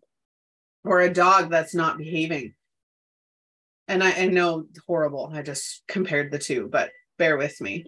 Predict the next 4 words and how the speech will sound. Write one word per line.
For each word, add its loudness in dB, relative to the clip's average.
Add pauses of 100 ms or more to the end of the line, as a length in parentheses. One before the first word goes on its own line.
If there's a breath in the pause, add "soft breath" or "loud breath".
(120)
Um, 6 (800)
they 6
want 0
recognition. 0